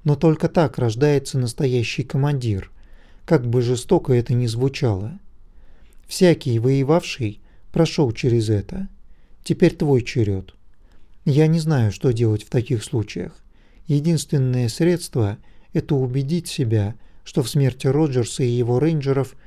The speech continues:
нет твоей вины, и больше никогда этим не мучиться.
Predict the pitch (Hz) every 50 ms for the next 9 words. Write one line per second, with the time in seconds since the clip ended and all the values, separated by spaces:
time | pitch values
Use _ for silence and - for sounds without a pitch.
0 | - - - - 147 143 151 156 156 - - 139 139 135 131 131 135 131 123 139
1 | 131 117 104 95 87 101 - - - - - - - - - - - - - 139
2 | 127 156 160 156 - - 143 135 135 - - 139 127 135 170 170 156 - - 147
3 | 139 143 151 156 143 123 110 104 - - - - - - 170 185 196